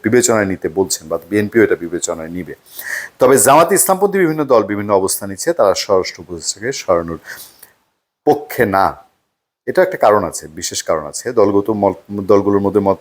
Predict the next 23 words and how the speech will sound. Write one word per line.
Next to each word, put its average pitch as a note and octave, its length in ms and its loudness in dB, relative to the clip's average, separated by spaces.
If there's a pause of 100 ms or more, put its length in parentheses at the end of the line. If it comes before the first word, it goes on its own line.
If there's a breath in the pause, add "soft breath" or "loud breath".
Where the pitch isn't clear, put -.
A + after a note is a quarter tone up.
পার্থক্যের G2 460 -2
কথা F#2+ 220 0
বলা F2+ 180 2
হয়েছে। E2+ 360 -4 (300)
আমি F#3 140 0
শুধু G#3 220 -4
বলবো, G#2 380 2 (720 loud breath)
মাথা A2 360 2
ব্যথার A2 720 2 (480)
ঔষধ G2+ 420 -4
মাথা D#2+ 260 -12
কেটে - 300 -2
ফেলা C#2+ 240 -6
না। - 240 -16
বাংলাদেশে B2 580 4 (600 loud breath)
একেবারে C3 500 2 (100)
চৌকস D3+ 920 4
ঝানু A2 380 0
স্বরাষ্ট্রমন্ত্রী, G2+ 1300 -2
স্বরাষ্ট্র F2 520 -6
উপদেষ্টা F2 600 -4 (120)
পাওয়া D2+ 360 2 (800 loud breath)
মানে F#2 320 2